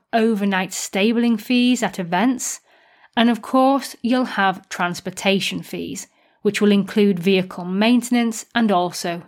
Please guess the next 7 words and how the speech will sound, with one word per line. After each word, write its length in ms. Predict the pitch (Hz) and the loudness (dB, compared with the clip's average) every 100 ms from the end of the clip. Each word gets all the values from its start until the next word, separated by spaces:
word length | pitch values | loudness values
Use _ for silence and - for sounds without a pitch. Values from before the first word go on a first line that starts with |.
| - | -8
insurance. 840 | 180 - 190 180 170 - - - _ _ _ _ _ _ _ _ _ _ _ - | -6 -4 -2 -2 -4 -10 -14 -14 _ _ _ _ _ _ _ _ _ _ _ 0
Now, 180 | 220 233 | 4 4
when 320 | 208 277 311 | 4 4 6
you're 280 | 330 339 320 | 6 4 4
out 240 | 294 214 | 2 0
competing 640 | - 233 214 240 240 190 | -2 -2 2 0 0 -6
frequently, 960 | 180 - 330 330 320 220 196 180 180 185 | -8 -4 0 2 0 -6 -6 -8 -12 -16